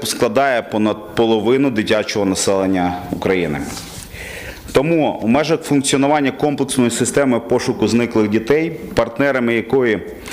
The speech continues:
є низка українських та іноземних суб'єктів, Національної поліції України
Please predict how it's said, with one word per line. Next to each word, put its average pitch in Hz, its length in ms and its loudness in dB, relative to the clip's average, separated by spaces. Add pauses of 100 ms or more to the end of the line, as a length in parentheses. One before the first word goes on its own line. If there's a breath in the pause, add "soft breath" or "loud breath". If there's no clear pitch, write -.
(240 loud breath)
є 117 140 4
низка 143 340 2
українських 131 640 0
та 117 80 4
іноземних 117 540 2
суб'єктів, 107 580 0 (100)
Національної 131 580 0
поліції 135 400 0
України 131 500 0